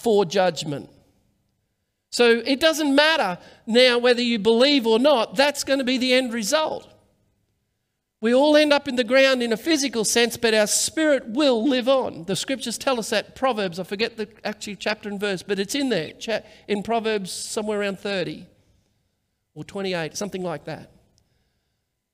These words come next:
It's, it's important we understand that because many deny the power, and while the whole earth might come under the ki-, the influence of the kingdom of heaven,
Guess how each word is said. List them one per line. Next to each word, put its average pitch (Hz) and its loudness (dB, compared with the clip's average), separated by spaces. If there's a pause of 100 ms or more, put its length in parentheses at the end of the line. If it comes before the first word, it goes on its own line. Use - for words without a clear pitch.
(600)
It's, - -4
it's 233 -2
important 277 -4
we 254 -2
understand 220 -2
that 156 -8
because 190 -6
many 233 -2
deny 214 -2
the 196 -4
power, 185 -2
and 180 -4
while 202 0
the 190 0
whole 254 0
earth 247 0
might 233 -2
come 226 -6
under 220 -2
the 190 -6
ki-, 233 -10
the 214 -4
influence 240 -6
of 190 -10
the 190 -8
kingdom 190 -6
of 170 -10
heaven, 190 -4